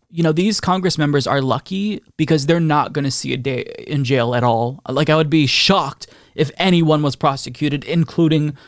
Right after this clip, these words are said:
Donald Trump. But if you're not going to prosecute these individuals, which I don't believe is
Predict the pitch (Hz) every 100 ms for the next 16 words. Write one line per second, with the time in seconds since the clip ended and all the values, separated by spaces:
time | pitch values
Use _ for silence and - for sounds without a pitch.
0 | _ _ 151 170 156 127 - 107 - -
1 | _ _ _ _ _ 143 190 185 156 -
2 | 165 175 190 101 160 165 131 - 147 147
3 | - 160 185 190 190 185 180 196 180 190
4 | 185 196 175 151 139 135 139 139 131 131
5 | 135 135 -